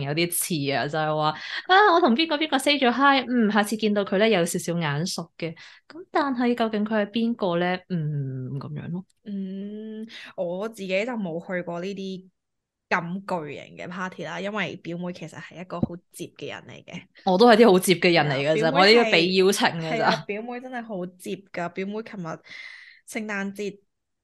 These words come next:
Speaker 2: 都係睇緊 Emily in Paris 咁樣，然後就幻想自己係 Emily 咁樣，冇嘢。
Speaker 1: 咁你不如直接買張機票啊，冇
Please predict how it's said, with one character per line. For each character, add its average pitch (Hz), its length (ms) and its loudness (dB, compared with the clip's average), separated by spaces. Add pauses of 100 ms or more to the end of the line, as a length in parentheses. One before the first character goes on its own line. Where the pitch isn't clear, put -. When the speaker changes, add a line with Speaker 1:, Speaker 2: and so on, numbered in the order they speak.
(120)
Speaker 2:
都 254 140 -6
係 240 240 -10
睇 190 320 -10
緊 196 540 -8
Emily 220 480 -6
in 185 80 -8
Paris 185 420 -10 (100)
咁 147 120 -14
樣， 104 360 -14
然 175 100 -12
後 170 60 -12
就 165 140 -10
幻 170 240 -8
想 180 220 -10
自 190 100 -12
己 165 80 -12
係 180 240 -10
Emily 160 500 -12 (160)
咁 175 120 -14
樣， 135 300 -18
冇 185 220 -6
嘢。 220 60 -6 (800)
Speaker 1:
咁 233 140 -6
你 233 80 -2
不 277 100 -6
如 269 160 0
直 185 120 -2
接 190 100 -4
買 185 160 0
張 226 180 0
機 233 180 2
票 220 220 2
啊， 190 160 6
冇 147 180 0